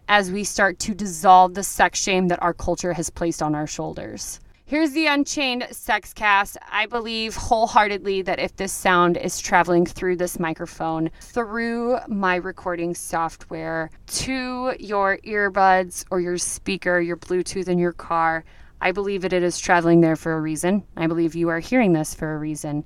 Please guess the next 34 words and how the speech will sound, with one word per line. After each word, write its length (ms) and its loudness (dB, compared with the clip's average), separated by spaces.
You 80 0
might 160 0
not 160 2
know 100 2
that 160 0
reason 300 -2
yet, 440 2
and 440 0
it 120 -6
might 220 -4
be 120 -4
a 60 -2
fleeting 380 -2
moment 300 0
that 140 -14
passes. 680 -4
I 140 8
believe 640 0
that 240 2
this 240 -4
came 320 2
to 160 -4
you 120 2
for 320 -4
a 120 0
moment, 640 0
and 400 -2
that 200 -2
moment 320 -2
might 200 -8
not 160 -4
mean 180 4
shit. 540 4
<laughs> 20 -8